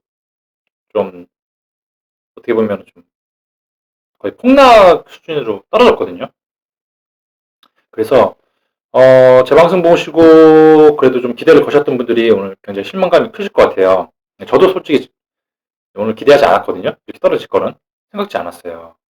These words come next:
그래서, 어, 굉장히 좀 복잡한 날이었거든요. 그래서 제 생각을 좀 말씀드려야 될 것 같아서 이 방송을 좀 드리겠습니다. 일단 저는 기본적으로, 어, 지금은 매도할 때는 아니라고 보고 있습니다.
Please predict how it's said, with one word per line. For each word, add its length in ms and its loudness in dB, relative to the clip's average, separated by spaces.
그래서, 200 -14
어, 360 -20
굉장히 200 -16
좀 80 -20
복잡한 380 -4
날이었거든요. 640 -4
그래서 200 -6
제 160 2
생각을 320 2
좀 100 -4
말씀드려야 440 -4
될 120 -10
것 160 -4
같아서 420 -2
이 60 -16
방송을 320 -6
좀 60 -20
드리겠습니다. 580 -4
일단 280 -6
저는 200 -2
기본적으로, 1080 4
어, 720 0
지금은 320 0
매도할 320 4
때는 160 2
아니라고 280 0
보고 120 -18
있습니다. 340 -20